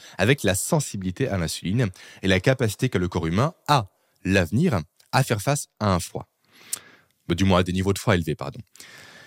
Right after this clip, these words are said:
Et donc, il est intéressant dans ce cadre-là, quand on comprend ça, à rechercher les frissons. Sauf que les frissons, on les a pas sous l'eau.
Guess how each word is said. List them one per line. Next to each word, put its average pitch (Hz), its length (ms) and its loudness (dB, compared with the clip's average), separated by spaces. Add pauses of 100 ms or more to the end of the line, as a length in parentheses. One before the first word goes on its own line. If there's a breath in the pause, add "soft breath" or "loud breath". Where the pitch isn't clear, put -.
(140 loud breath)
Et 120 100 2
donc, 180 220 2
il 127 60 4
est 123 40 4
intéressant 131 360 0
dans 143 80 0
ce 110 100 -4
cadre-là, 110 340 0
quand 95 140 -4
on 95 60 -2
comprend 107 340 -2
ça, 160 160 -2
à 107 100 2
rechercher 123 460 0
les 101 80 0
frissons. 85 340 -8
Sauf 113 160 -2
que 113 100 -2
les 95 80 0
frissons, 98 300 -4
on 160 60 -2
les 95 120 -2
a 95 60 -2
pas 123 140 -2
sous - 160 -6
l'eau. 107 180 -4